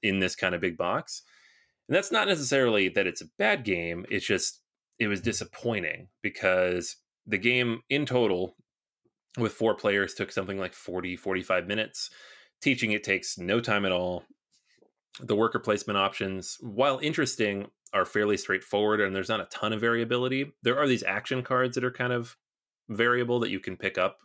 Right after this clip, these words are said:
based on different things you do, and then it, they give you bonuses or extra things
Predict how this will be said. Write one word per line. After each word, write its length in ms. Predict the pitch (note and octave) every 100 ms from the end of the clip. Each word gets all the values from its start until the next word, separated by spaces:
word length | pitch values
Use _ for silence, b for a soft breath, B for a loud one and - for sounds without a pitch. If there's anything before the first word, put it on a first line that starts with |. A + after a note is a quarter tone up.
| _ _ _ -
based 240 | F#2+ -
on 80 | F#2
different 260 | F2+ F2+ F2+
things 220 | B2 A2+
you 60 |
do, 160 | G#2+ G#2
and 100 | F#2+
then 60 | E2+
it, 120 | F2 _
they 60 | F2
give 180 | E2+
you 80 | E2
bonuses 500 | D#2 C#3+ C3+ A#2+ A2
or 120 | F#2 F#2
extra 260 | F2+ -
things 400 | - B2+ A#2 G2